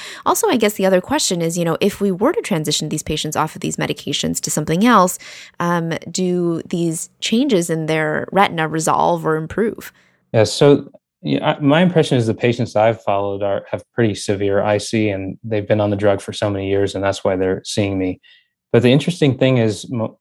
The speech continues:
Speaker 2: the most of them, I would say, have been able to get off the drug without much difficulty. I found a recurring comment from these patients is, "You know what?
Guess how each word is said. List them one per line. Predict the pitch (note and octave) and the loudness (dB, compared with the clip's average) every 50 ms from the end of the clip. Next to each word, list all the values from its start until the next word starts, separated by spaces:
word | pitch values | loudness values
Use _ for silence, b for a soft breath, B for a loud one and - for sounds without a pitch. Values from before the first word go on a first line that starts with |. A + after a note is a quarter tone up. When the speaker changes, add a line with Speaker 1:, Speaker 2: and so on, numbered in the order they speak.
| _ _ _ | _ _ _
Speaker 2:
the | C3+ B2 A2+ | -4 0 2
most | A2 A2 A#2 B2+ F3 G3 - - | 4 4 6 6 4 4 2 2
of | - D3 A2 | 0 0 2
them, | G#2+ G#2 G2+ G2 G2 | 2 0 0 0 0
I | G2 G2+ | 0 0
would | G2+ G2+ G2 | 0 0 -2
say, | - - G#2+ G#2 G2+ G2+ G2+ F#2 G2+ - _ _ _ | -2 0 2 2 2 2 -2 -6 -8 -14 _ _ _
have | - - G#2+ G#2 | -8 -6 -4 -2
been | G#2 G#2 | 0 0
able | G#2+ A#2 C3 C#3+ C3 | 2 2 2 2 2
to | B2 | 2
get | A2 G#2+ A2 G#2+ | 2 2 2 4
off | G#2 G#2 G2+ - | 4 2 2 0
the | - G#2 | -4 -8
drug | F#2+ G2+ G2+ G2 F#2+ F2+ | -6 -4 -2 -4 -2 -2
without | G2 G2 G2 G2 - G2+ | -2 0 0 0 0 -2
much | G2 F#2+ - - | -4 -8 -8 -10
difficulty. | - F#2+ - - - - - - - - - - - A2+ - _ _ _ _ _ _ _ _ _ _ - | -10 -10 -10 -12 -10 -10 -10 -10 -8 -10 -12 -12 -12 -16 -20 _ _ _ _ _ _ _ _ _ _ -2
I | A#2 | -2
found | A#2 - C#3 C3+ C#3 B2+ | 2 2 4 4 6 6
a | A#2 A2 | 4 4
recurring | A2 G#2+ G#2+ - - A#2+ A#2+ A#2 A2+ G#2+ | 4 2 0 0 2 2 2 2 2 0
comment | - - A#2 A2+ A2+ G2+ G2+ F#2+ | -2 -4 -2 -2 -2 -4 -6 -8
from | - - G2+ | -8 -8 -6
these | G2 G2 G2+ | -6 -6 -8
patients | - - G#2 G#2 G2+ - G#2 G2+ - G2 | -4 -2 -2 -2 -2 -4 -8 -6 -4 -4
is, | G2 G2 F#2+ G2 | -2 -2 -2 -2
"You | G#2 G#2 | 0 2
know | A#2 B2 B2 | 2 4 4
what? | B2+ C3+ D#3 - - | 4 4 2 2 -2